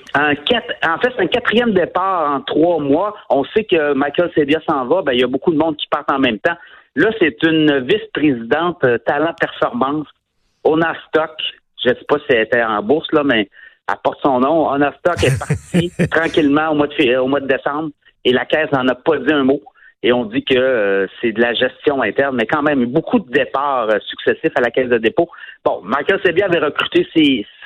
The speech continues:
Speaker 1: son équipe. Comme on dit, on comprend qu'eux veulent travailler avec lui, travailler avec sa vision. Un nouveau P D G s'en vient, euh, alors on va, euh, travailler avec quelqu'un de, de nouveau, mais quand même, là, c'est, c'est beaucoup de départs en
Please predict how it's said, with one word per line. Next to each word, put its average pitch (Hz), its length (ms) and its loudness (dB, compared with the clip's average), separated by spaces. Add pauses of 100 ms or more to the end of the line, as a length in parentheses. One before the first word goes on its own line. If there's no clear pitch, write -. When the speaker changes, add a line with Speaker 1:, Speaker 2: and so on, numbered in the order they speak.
Speaker 1:
son 156 120 -4
équipe. 147 340 0
Comme 147 180 -2
on 131 160 0
dit, 120 100 0
on 160 120 -2
comprend 143 420 -2
qu'eux 131 240 0 (180)
veulent 131 160 0
travailler 123 280 0
avec 127 280 -2
lui, 139 240 -2 (520)
travailler 120 320 2
avec 127 300 0
sa 127 100 2
vision. 123 580 0
Un 120 160 0
nouveau 127 300 2
P 131 180 0
D 120 240 0
G 135 160 0
s'en 123 160 0
vient, 135 420 0
euh, 107 240 0
alors 110 280 0
on 101 260 0
va, 104 320 2
euh, 98 200 0 (520)
travailler 117 320 0
avec 117 220 -2
quelqu'un 123 340 0
de, 110 220 2
de 104 140 -2
nouveau, 110 360 -2
mais 117 160 0
quand 135 200 -2
même, 139 220 0
là, 107 160 2
c'est, 104 200 -8
c'est 101 240 0
beaucoup 127 340 0
de 127 80 -6
départs 131 480 -2
en 117 140 0